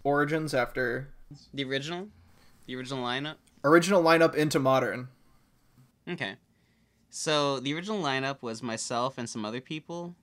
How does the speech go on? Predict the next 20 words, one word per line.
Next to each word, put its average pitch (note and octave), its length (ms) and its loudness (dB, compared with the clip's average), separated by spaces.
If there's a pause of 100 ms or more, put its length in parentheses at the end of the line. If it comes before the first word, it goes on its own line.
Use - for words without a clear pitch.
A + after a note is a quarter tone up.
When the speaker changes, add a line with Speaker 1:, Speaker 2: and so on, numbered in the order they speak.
(240)
Speaker 2:
um, A2 680 -2 (420)
who G#2 600 -8
I G#2+ 100 -12
think, G2+ 460 -12 (260)
uh, E2+ 540 -12 (400)
do A#2 100 -6
not G#2 180 -6
wanna A2+ 140 -8
be G2 120 -8
associated G2 760 -10 (220)
anymore. A#2+ 500 -8 (880)
Um, A2 640 -2 (800)
but, G#2 360 -4
yeah, C2+ 420 -8 (180)
essentially, B2 1000 -4 (140)
everything C#3+ 480 -2
before B2 260 -8
the G#2+ 100 -4
Ash F#2+ 400 -6
era G2 600 -10